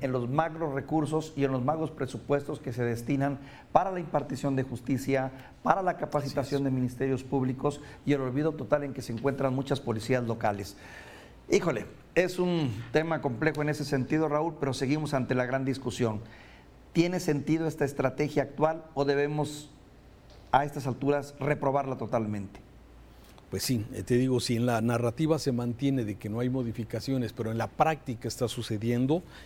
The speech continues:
Speaker 2: y realmente hay un debilitamiento de los, de las bandas del crimen, como lo dice, eh, el Gabinete de Seguridad, esa sería una buena noticia para México.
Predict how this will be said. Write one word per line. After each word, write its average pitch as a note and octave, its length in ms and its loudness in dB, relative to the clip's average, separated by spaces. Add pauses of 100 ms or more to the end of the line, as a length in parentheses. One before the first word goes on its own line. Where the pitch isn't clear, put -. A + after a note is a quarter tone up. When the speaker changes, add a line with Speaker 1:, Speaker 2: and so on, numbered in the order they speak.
(100)
Speaker 2:
y D#3+ 140 4
realmente D3 560 2
hay C#3 60 2
un C#3 100 0
debilitamiento A#2 840 0
de A2+ 60 -2
los, G#2+ 280 -4
de A#2+ 120 2
las A2+ 420 -2
bandas B2+ 340 0
del G#2+ 160 -2
crimen, C#3 360 0
como A#2 320 -2
lo A2+ 140 0
dice, C3+ 420 0 (420)
eh, A2+ 320 -2
el G#2+ 80 -4
Gabinete A#2+ 560 0
de A2+ 100 -2
Seguridad, A2 600 0 (360)
esa F#3+ 200 0
sería C3+ 240 0
una D3+ 100 2
buena C3 300 0
noticia A#2 420 -4
para A#2 220 -6
México. C3+ 440 -6